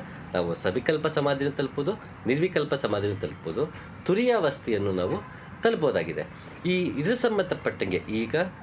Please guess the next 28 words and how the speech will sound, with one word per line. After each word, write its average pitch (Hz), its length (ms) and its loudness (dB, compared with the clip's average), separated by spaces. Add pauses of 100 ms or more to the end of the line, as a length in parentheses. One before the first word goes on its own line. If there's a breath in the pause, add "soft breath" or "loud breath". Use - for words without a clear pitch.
(440)
ಗಾಯತ್ರಿ 175 380 4
ಮಂತ್ರವನ್ನ 113 420 2
ನಾವು, 82 340 -2
ಆ, - 880 -4
ಮಂತ್ರವಾಗಿ 139 540 2
ಬಳಸ್ಬೋದು, 135 480 0
ಪ್ರಾರ್ಥನೆಯಾಗಿ 131 580 2
ಬಳಸ್ಬೋದು. 113 460 -2 (300 loud breath)
ನನಗೆ, 101 380 2
ಆ, 92 460 0 (260)
ನಾನು 110 180 2
ಚೆನ್ನಾಗಿ 127 300 4
ಓದಬೇಕು 110 460 2
ಅಂತನೋ, 90 260 0
ನನಗೆ 95 160 0
ಒಳ್ಳೆ 110 200 2
ಕೆಲಸ 107 280 0
ಸಿಗಬೇಕು 98 520 -2
ಅಂತನೋ, 80 380 -6 (340 loud breath)
ಆರೋಗ್ಯ 147 340 4
ಸರಿ 117 180 -2
ಹೋಗಬೇಕು 101 420 0
ಅಂತನೋ, 90 200 -2
ಈ 123 80 2
ರೀತಿ 123 220 -2
ನಾವು 139 220 2 (360 loud breath)
ಪ್ರಾರ್ಥನೆಗೆ, 113 540 2
ನನ್ನ 107 140 2